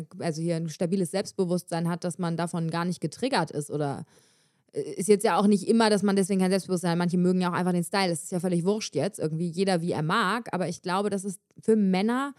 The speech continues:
einfacher ist, das, ihr persönliches Optimum zu erreichen irgendwie.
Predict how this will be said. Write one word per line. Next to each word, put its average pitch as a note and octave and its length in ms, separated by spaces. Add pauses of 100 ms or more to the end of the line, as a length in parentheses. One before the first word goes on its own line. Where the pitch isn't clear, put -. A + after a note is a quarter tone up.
(440)
einfacher A#3+ 800
ist, A3+ 240
das, G#3 300
ihr - 240
persönliches G3 640
Optimum C#3+ 540
zu - 120
erreichen C3+ 560
irgendwie. C#3 520